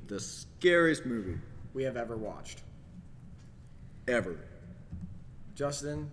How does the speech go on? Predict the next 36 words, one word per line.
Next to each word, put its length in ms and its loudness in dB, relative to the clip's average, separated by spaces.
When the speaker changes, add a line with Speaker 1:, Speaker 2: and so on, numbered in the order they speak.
Speaker 2:
do 60 -4
you 40 2
wanna 140 0
start 220 -2
us 140 -2
off? 260 -2
Speaker 1:
Yes, 260 8
I 40 6
would 120 6
love 180 6
to 60 0
start 280 4
us 160 -2
off. 260 -2
Um, 360 4
this 200 -8
movie 220 2
was 220 4
rated 320 -2
R, 320 -4
and, 220 -4
uh, 260 -6
it's, 280 -4
it's 240 -4
one 140 0
of 80 -4
the 60 -6
first 380 -4
rated 240 0
R 140 -4
movies 420 -6
I've 100 -6
ever 200 -6
seen 240 -4
in 120 -6
theater. 460 -8